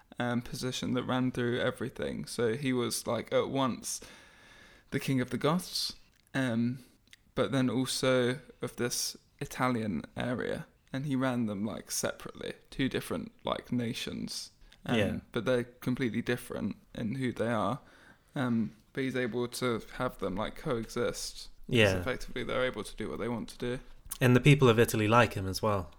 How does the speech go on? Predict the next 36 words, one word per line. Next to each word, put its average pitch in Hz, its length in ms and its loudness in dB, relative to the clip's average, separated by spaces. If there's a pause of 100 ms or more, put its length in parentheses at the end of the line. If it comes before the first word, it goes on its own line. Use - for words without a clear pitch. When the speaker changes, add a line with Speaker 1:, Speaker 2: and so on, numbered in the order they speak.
(220)
Speaker 1:
Yeah, 131 240 0
exactly. 127 400 2
Speaker 2:
Even 113 160 8
though 113 140 10
he's 110 180 4
come 110 180 6
in 101 120 4
here 101 260 6
and 95 100 2
kind 101 220 2
of, - 340 -4 (200)
well, 95 340 0 (160)
now 107 200 6
you're 101 260 6
under 95 200 2
Gothic - 460 2
rule 101 360 2 (100)
rather 98 280 0
than 98 260 -2 (300)
Roman 104 380 6
rule. 95 280 -2 (180)
But - 80 0
they, 113 160 8 (100)
they, 139 220 2
Speaker 1:
Yeah. - 160 -2
Speaker 2:
they 120 120 6
like 120 220 4
him. 95 140 -2 (420)
Speaker 1:
But 147 140 4
he 165 180 6
liked, - 640 -2 (180)
uh, 120 440 0 (300)
sort 117 200 0
of - 360 -2 (280)
Roman 123 800 2 (240)
culture - 680 -4